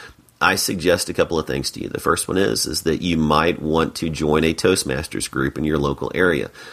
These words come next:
Not only is it a good way to network, but also it will help you immensely in your public speaking skills.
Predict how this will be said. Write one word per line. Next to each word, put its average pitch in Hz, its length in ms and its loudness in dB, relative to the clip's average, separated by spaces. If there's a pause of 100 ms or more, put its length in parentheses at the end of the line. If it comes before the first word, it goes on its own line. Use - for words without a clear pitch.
(140)
Not 71 140 -2
only 82 240 4
is 101 120 4
it 92 100 6
a 82 60 4
good 85 140 4
way 85 140 6
to 80 80 0
network, 87 460 4
but 69 100 0
also 80 400 0
it 71 120 -2
will 73 200 -2
help 78 260 -2
you 82 120 -2
immensely 78 480 -2
in 73 180 -6
your 76 100 -4
public 69 300 -4
speaking - 360 -2
skills. - 420 -6